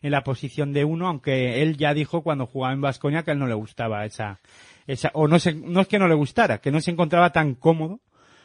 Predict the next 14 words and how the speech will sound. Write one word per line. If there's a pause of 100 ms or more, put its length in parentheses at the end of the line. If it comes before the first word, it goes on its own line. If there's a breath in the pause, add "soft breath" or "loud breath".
(120 soft breath)
como
jugar
de
dos,
¿no?
Pues
bueno,
aquí
lo
tiene
que
hacer
por
exigencias,